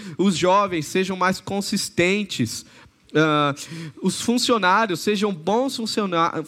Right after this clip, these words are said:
bons funcionários. Glorifiquem a Deus através da, do seu trabalho.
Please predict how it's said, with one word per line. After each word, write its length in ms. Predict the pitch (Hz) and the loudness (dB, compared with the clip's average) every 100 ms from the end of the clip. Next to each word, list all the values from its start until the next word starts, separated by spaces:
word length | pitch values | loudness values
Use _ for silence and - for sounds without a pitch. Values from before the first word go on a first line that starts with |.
| 170 | -4
bons 280 | 180 220 | -2 -2
funcionários. 880 | 214 202 214 185 160 180 180 127 - - - - | -4 -4 -2 2 2 2 0 -6 -14 -20 -20 -4
Glorifiquem 560 | 151 175 175 226 240 240 | 2 2 2 -2 0 0
a 80 | 214 | 0
Deus 340 | 160 185 196 | 0 0 0
através 380 | 185 170 165 185 | -2 -2 0 0
da, 100 | 185 | -2
do 200 | - 170 | -6 -6
seu 180 | - 196 | -4 -2
trabalho. 720 | - 196 160 170 190 131 | 0 0 2 2 2 -2